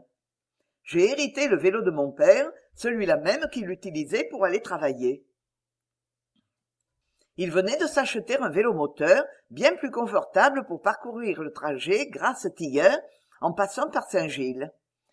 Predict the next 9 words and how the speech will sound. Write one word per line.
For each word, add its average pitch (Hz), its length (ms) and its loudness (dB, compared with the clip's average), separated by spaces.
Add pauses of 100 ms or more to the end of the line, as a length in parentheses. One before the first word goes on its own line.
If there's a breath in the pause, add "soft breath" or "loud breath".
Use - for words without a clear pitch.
(220)
Ce 277 160 0
chemin 220 460 -2
assez 202 260 0
long 175 300 0 (180 loud breath)
était 175 240 2
surtout 277 380 -6
pénible 220 420 -4
au 196 60 2
retour 160 500 -2